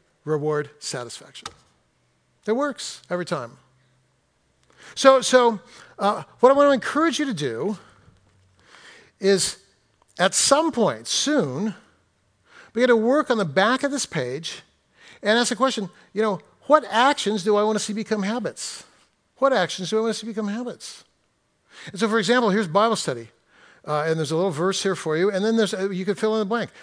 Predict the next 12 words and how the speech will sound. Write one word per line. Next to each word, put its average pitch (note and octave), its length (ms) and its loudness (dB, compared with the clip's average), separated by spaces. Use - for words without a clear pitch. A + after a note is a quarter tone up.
"My F#3+ 240 4
intent G3 320 0
is F#3 120 -4
to G3 100 -6
interact G3 380 0
with G#3 100 -12
the A3+ 100 -6
scriptures F3+ 540 -6
X G#3+ 300 2
times G3 440 0
per F#3+ 640 -2
X F3 640 -2